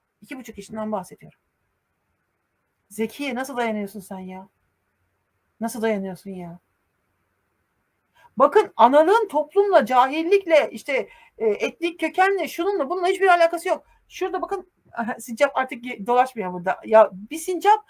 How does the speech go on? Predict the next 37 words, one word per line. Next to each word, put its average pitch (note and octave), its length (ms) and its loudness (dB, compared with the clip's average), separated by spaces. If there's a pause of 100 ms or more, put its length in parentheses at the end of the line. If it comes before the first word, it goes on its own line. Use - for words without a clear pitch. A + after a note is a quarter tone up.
(280)
ve D4+ 300 2
beş F#4+ 220 2
yavrusu E4 340 4
vardı. D4 340 4
O D4 140 -2
beş E4+ 200 -2
yavru, C#4 280 4
üç C#4 200 -8
yavruya F4 340 4
indi. F4 400 -6 (400)
Üç E4 180 -6
yavruya F4 300 4
dolaşıyordu. D4+ 320 -8
Şu F4+ 100 -2
anda D#4 200 2
anne D#4+ 240 6
tek E4 140 -6
başına C#4+ 280 -6
dolaşıyor. F#3+ 400 -6 (160)
Çocuklarını A#3+ 640 -4
büyüttü, F#4 400 0 (520)
yuvadan C#4+ 560 2
uçurdu. F4 580 -4
Kendisi C#4+ 400 -2
şu E4+ 140 -2
anda E4 400 2 (420)
<laughs> A#3 520 -14
erkek D#4+ 340 0
sincaplarla A#3 600 -4
fink G4+ 300 -6
atıyor G#3 300 -6
burada. E3 320 -12 (120)
İşte A3 180 -16
fink D#4 260 -10
atacaksan B3+ 560 -6 (320)
çocuğunu G#3 400 -8
yetiştir. E4 460 -6